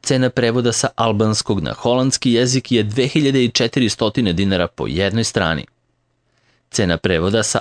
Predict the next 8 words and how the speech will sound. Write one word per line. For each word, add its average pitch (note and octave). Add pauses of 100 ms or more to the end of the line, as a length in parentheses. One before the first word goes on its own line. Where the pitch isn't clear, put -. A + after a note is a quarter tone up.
albanskog F#2+
na A#1+
holandski B2
jezik A#2
sa - (120)
overom F#2+
sudskih -
tumača F2+